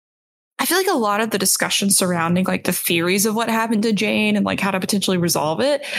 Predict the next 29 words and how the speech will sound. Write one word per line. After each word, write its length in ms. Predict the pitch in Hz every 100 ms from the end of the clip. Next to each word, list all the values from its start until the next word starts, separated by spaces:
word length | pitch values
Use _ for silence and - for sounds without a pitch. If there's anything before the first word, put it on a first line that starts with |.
| - _ _
were 160 | 226 240
kind 280 | - 262 359
of 100 | 214
lost 480 | 175 151 170 196 247
on 220 | 247 247
me. 260 | 262 320
They 100 | 294
tended 320 | 208 202 185 196
to 80 |
get 140 | 233 220
a 40 |
little 160 | 208 190
convoluted. 680 | - 185 175 170 170 160 -
And 140 | 196
I 80 | 208
feel 240 | - -
as 140 | 339 220
though 440 | 214 202 190 196 - _
I 100 | 202
could 160 | 196 226
have 80 | 190
benefited 460 | 175 175 196 190 185
from 220 | 175 180
reading 260 | 170 175 165
the 120 | 175
physical 520 | - 156 175 180 233
copy 440 | - - - 247
of 120 | 247 277
it 300 | 285 -